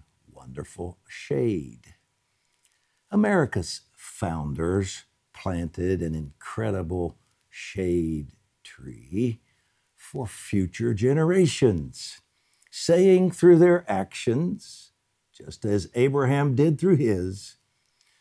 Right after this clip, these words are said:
to generations to come, "You will sit under the shade of our covenant with God."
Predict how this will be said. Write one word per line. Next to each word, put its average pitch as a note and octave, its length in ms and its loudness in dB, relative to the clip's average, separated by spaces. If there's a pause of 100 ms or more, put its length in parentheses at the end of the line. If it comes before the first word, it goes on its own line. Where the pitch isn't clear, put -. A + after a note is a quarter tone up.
(160)
to A2 100 0
generations G#2+ 880 0
to D#3+ 120 -4
come, D2 520 -6 (880)
"You A#2+ 440 6
will E3+ 180 8
sit F3 360 4
under E3 220 6
the D#3 100 6
shade E3+ 540 6
of E3 140 6
our D#3 280 8
covenant D3 560 0
with A#2 240 2
God." F2 400 -10